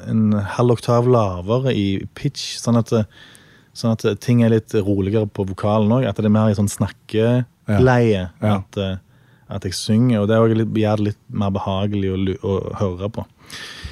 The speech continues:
Speaker 2: Men,
Speaker 1: Så
Speaker 2: men her har du jo spilt i operaen, og i store konserthus.
Speaker 1: Turneen, ja, var jo
Speaker 2: Eh,
Speaker 1: bare,
Speaker 2: fire. Ja.
Speaker 1: bare sånne fine operaen,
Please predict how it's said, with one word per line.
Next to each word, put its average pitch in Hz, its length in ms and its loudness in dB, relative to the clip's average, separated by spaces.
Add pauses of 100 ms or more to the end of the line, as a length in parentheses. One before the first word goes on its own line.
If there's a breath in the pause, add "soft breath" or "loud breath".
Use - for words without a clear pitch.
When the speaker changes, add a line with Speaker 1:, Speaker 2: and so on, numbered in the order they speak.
(200 loud breath)
Speaker 2:
Men, 123 120 4
Speaker 1:
Så 135 140 4
Speaker 2:
men 131 120 6
her 143 140 6
har 143 120 6
du 123 60 6
jo 120 60 6
spilt 113 300 0
i 113 40 6
operaen, 131 500 2 (100)
og 120 240 8
i - 20 6
store 107 300 2
konserthus. 101 720 0 (500)
Speaker 1:
Turneen, 170 360 6
ja, 151 160 8
var 135 160 8
jo 156 80 6
Speaker 2:
Eh, 147 80 4
Speaker 1:
bare, 113 160 8
Speaker 2:
fire. 120 760 6
Ja. - 20 2
Speaker 1:
bare 123 340 4
sånne 131 240 4
fine 113 340 4
operaen, 127 720 2